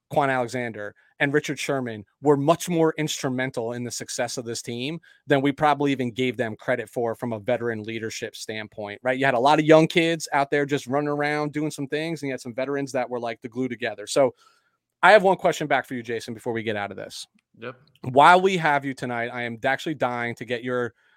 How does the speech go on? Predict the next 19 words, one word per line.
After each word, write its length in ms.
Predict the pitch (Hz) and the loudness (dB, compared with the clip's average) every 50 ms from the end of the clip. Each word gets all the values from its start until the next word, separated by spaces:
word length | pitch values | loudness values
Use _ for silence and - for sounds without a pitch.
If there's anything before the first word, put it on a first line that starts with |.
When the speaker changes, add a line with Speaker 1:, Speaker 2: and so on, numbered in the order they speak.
| _ _ _ _ _ - | _ _ _ _ _ 0
Speaker 1:
a 80 | 151 147 | 0 0
minute. 380 | 147 151 156 147 131 110 104 | 0 -2 -4 -4 -4 -6 -8
Just 160 | - 135 123 | -12 -12 -8
give 120 | 131 185 185 | -6 -6 -2
me 120 | 196 190 | 0 0
a 80 | 165 143 | 0 0
minute 460 | 143 139 139 139 131 131 120 117 _ _ - | 0 -2 -4 -4 -4 -4 -6 -8 _ _ -10
on 580 | 123 117 117 113 113 113 110 110 107 107 98 _ _ _ _ _ _ _ _ _ _ _ _ _ _ _ _ _ _ _ _ _ _ | -8 -6 -6 -6 -6 -6 -6 -8 -8 -10 -12 _ _ _ _ _ _ _ _ _ _ _ _ _ _ _ _ _ _ _ _ _ _
how 220 | - - 160 170 156 | -4 2 4 4 4
you 560 | 147 139 123 127 135 143 170 190 190 180 180 | 4 0 -6 -10 -6 -2 -2 0 4 4 6
are 160 | 170 165 151 | 6 4 4
feeling 640 | - - - 160 156 147 139 135 127 120 117 113 117 - - - | 0 -8 -10 -6 -2 -2 -2 -2 -2 -4 -4 -6 -8 -10 -6 -6
about 420 | 120 107 113 127 120 120 117 - | -6 -2 -2 -2 -2 -2 -4 -6
Kyle 260 | - 135 123 120 117 | -4 -4 -2 -2 -4
Shanahan 720 | 113 - - 113 110 113 110 107 117 117 113 113 110 110 113 - | -6 -6 -10 -10 -8 -8 -10 -8 -8 -6 -6 -6 -6 -8 -8 -6
as 200 | 123 120 117 110 | -6 -6 -4 -4
our 180 | 120 117 113 107 | -4 -4 -4 -4
head 180 | 117 117 107 | -6 -8 -8
coach 360 | - - 113 110 107 - - | -8 -8 -8 -8 -8 -10 -14